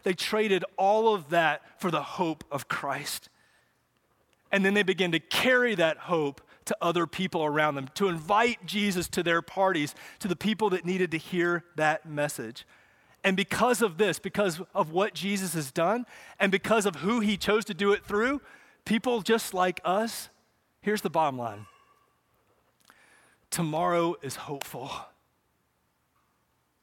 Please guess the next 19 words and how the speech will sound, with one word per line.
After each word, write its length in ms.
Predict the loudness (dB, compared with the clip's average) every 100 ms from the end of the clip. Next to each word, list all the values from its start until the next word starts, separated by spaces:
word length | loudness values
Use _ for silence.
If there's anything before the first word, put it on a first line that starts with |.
| _ _ _ _ _ _
The 140 | -2
best 760 | -2 -2 2 2 0 -4 -8 -16 _ -14
day 560 | -2 2 4 2 0 -4 _ _ _ _ _
for 180 | -4
those 280 | 0 2 2
of 100 | 2
us 180 | 0 0
who 140 | -4
follow 600 | -4 0 2 2 0 -2 -6
Jesus 500 | -6 -2 -2 -2 -10 -6
and 140 | -4
those 300 | 0 0 0
of 120 | 0 0
us 180 | -2
who 180 | -2 -2
will 400 | -2 -2 0 -2
follow 420 | 0 -2 0 -4
Jesus, 500 | -6 -10 -10 -12 -16 -18 -20 -20 -20 -20 _
our 500 | 0 2 4 2 -2